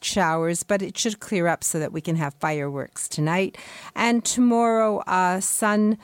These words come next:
and cloud, high of twenty-six. And tomorrow night, uh, low of fifteen. And Monday, looks like it's gonna be high of twenty-six, Tuesday a high of twenty-five. It's turned out to be a summer where you need an umbrella,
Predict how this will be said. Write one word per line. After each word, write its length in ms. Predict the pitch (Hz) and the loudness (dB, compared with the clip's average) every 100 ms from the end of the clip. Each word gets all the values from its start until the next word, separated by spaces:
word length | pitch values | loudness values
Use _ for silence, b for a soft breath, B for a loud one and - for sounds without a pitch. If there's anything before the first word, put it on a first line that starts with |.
| B B _ - | B B _ -6
and 440 | 185 185 180 180 208 | -2 0 0 -2 -4
cloud, 680 | - 196 180 170 175 170 | -2 0 2 2 0 -4
high 380 | 165 165 - 180 | -8 -12 -2 0
of 200 | 170 165 | 0 -6
twenty-six. 960 | - 175 160 165 - - 190 - - - B B - | -8 -6 -6 -6 -6 -4 -6 -4 -6 -6 B B -4
And 320 | 185 180 180 | 0 2 2
tomorrow 500 | - 190 180 175 170 | 2 2 4 2 2
night, 460 | 170 170 180 - - | 2 2 0 -2 -4
uh, 280 | 165 160 160 | -2 0 0
low 280 | 165 160 | 0 0
of 120 | 151 - | -2 -2
fifteen. 680 | 170 175 - 233 233 226 - | -4 -4 -2 2 4 2 0
And 420 | 208 196 196 196 | -2 2 2 2
Monday, 680 | 208 240 269 262 247 240 247 B B - | 2 4 4 4 2 0 -2 B B -8
looks 220 | 254 - | -6 -2
like 120 | 233 220 | -2 -2
it's 140 | - | -2
gonna 100 | 214 | 0
be 120 | 202 | 0
high 240 | 190 220 214 | 0 0 0
of 200 | 208 - | -2 -8
twenty-six, 920 | - 233 226 - 226 214 - - - | -2 0 2 0 -4 -4 -4 -4 -4
Tuesday 560 | - 233 226 214 196 | -2 0 0 0 0
a 60 | 180 | 0
high 260 | 180 175 180 | 0 -2 -2
of 160 | 180 | -4
twenty-five. 800 | - 196 180 180 - 170 170 175 - B B | -6 -2 0 -2 -2 0 2 0 -4 B B
It's 240 | 247 254 - | -4 -2 -2
turned 280 | - 359 330 | 0 2 2
out 140 | 285 | 0
to 60 | 233 | -2
be 140 | 240 | 0
a 40 | 220 | 0
summer 480 | - 208 202 202 | 2 2 2 0
where 160 | 190 180 | 0 0
you 160 | 180 180 | 0 0
need 260 | 175 180 | 0 0
an 140 | 180 170 | 0 2
umbrella, 640 | 165 160 160 160 165 | 2 2 2 2 0